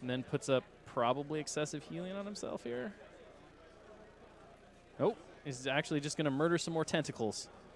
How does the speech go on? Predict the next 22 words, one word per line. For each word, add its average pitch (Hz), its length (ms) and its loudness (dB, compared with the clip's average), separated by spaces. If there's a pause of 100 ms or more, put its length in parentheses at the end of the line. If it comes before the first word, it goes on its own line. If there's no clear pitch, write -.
(800)
So - 120 -6
he 117 60 4
buys 156 320 4
an 185 60 0
attack 180 320 4
after 175 160 4
the 170 80 -2
trample. 165 420 4 (2750)
And 143 200 4
he 156 100 4
misses 160 560 8
on 143 120 6
his 127 120 2
own 131 160 4
tentacle. 143 580 2 (440)
He 131 60 -4
buys 151 320 6
another 175 260 6
attack 131 260 4
on 127 80 4
the 120 60 2
tentacle. 123 480 2